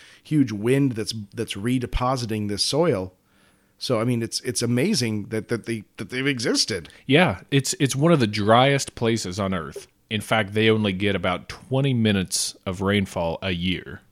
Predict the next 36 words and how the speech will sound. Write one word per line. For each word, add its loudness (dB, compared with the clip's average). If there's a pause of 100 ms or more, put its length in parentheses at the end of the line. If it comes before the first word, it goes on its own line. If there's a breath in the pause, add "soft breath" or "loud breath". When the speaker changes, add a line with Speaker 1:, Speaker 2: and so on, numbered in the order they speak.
(280)
Speaker 2:
And 0 (360)
with -2
the, 4
uh, 2
with -4
the 2
darker 4
stones 2
absorbing 2
the 0
heat -4
from -6
the -6
sun, 2 (200 loud breath)
they 2
kind -2
of -6
create 4
a, 4 (220)
a -2
buffer 4
layer 2
of, 0
of -4
heat -6
radiation -2
just 2
above 0
the -10
surface, 0 (380 loud breath)
which 2
protects -4 (160)
the 0
surface 0
from -4
wind. -4